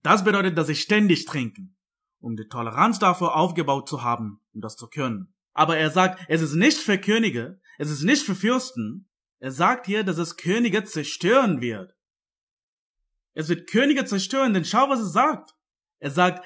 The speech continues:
„Deine wegen denen, die Könige verderben“, Vers drei. Es ziehen sich für Könige nicht Lemuel, es ziehen sich für Könige nicht Wein zu trinken. Vielleicht sagst du, „Na ja, ich bin kein König.“ Bist du gerettet?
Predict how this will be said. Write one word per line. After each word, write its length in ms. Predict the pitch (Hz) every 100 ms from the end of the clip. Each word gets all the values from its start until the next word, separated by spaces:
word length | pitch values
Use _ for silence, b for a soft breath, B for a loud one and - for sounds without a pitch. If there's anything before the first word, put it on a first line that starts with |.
| -
„Deine 480 | 131 151 135 107 117
wegen 540 | 220 277 247 262 220
denen, 440 | 226 233 156 143
die 220 | 139 131 -
Könige 500 | - 202 247 233 226
verderben“, 680 | 202 175 202 214 123 127 151
Vers 200 | 131 -
drei. 420 | 131 156 117 101 - _ _
Es 160 | 135 -
ziehen 220 | 302 311
sich 160 | 294
für 80 | 240
Könige 320 | - 294 302
nicht 160 | 311 302
Lemuel, 420 | 269 262 247 214
es 160 | 180 -
ziehen 200 | 277 294
sich 120 | 269
für 80 | 214
Könige 380 | 208 269 294 277
nicht 180 | 180
Wein 220 | 196 262 285
zu 100 | 285
trinken. 560 | 254 254 - 135 107
Vielleicht 240 | - 202 247
sagst 200 | 247 233
du, 60 |
„Na 100 | 233
ja, 180 | 226 240
ich 80 | 208
bin 140 | 196
kein 220 | 202 202 185
König.“ 600 | 180 214 139 107 - _ _ _
Bist 140 | - 160
du 60 | 165
gerettet? 560 | 127 104 131 202 233